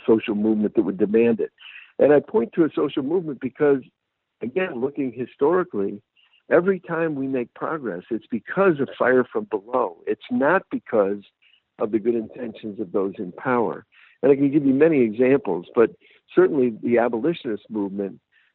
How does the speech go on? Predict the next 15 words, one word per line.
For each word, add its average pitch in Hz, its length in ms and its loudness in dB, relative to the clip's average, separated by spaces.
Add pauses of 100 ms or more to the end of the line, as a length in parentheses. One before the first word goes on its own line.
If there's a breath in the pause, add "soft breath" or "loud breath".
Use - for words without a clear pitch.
(360)
was, 120 320 4
if 151 200 0
you 156 100 0
read 151 460 0
Lincoln's 131 460 2 (100)
first 135 240 -2
inaugural 120 580 2
address, 120 460 -2 (360)
it's 127 200 -2
a, 123 100 -2 (120)
it's 143 160 -4
a 135 60 0
law 131 320 2
and 131 100 2
order 147 320 0